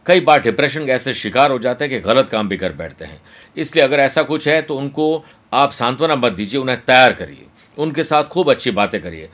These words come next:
ऐसे लोगों के बहुत ज़्यादा दोस्त नहीं होते हैं, दोस्त लंबे समय तक रहते नहीं हैं और धोखा भी ऐसे लोगों को बहुत मिलता है।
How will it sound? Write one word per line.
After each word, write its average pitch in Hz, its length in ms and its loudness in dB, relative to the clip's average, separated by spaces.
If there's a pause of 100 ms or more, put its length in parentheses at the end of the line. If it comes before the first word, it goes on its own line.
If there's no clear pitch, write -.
(220)
ऐसे 151 240 0
लोगों 147 280 0
के 151 80 -4
बहुत 135 220 0
ज़्यादा 139 220 2
दोस्त 139 340 -4
नहीं 147 120 -4
होते 143 160 -6
हैं, 147 140 -6
दोस्त 143 260 -2
लंबे 123 240 -4
समय 117 220 -4
तक 110 160 -4
रहते 101 260 0
नहीं 82 280 -12
हैं 76 120 -20 (380)
और 107 140 -2
धोखा 135 360 2
भी 156 100 0
ऐसे 139 200 0
लोगों 117 260 -6
को 113 100 -6
बहुत 92 280 -4
मिलता 76 240 -18
है। - 100 -20